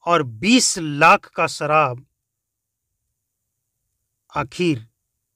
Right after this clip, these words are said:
मुजफ्फरपुर में पहुंचा कैसे? बहुत सारे सवालों के जवाब लोगों के दिमाग में हैं।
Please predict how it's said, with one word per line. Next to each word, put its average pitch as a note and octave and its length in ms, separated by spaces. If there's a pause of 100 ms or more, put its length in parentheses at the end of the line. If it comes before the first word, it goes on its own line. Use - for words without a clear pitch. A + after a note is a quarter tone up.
(840)
मुजफ्फरपुर D#3+ 760
में D3+ 240 (480)
पहुंचा D3+ 360
कैसे? G#2+ 460 (400)
बहुत G3+ 480
सारे G#3 300
सवालों F3 440
के E3+ 160
जवाब D3+ 440 (1500)
लोगों G3 360
के A3+ 140
दिमाग F3+ 380
में E3+ 160
हैं। C#3 380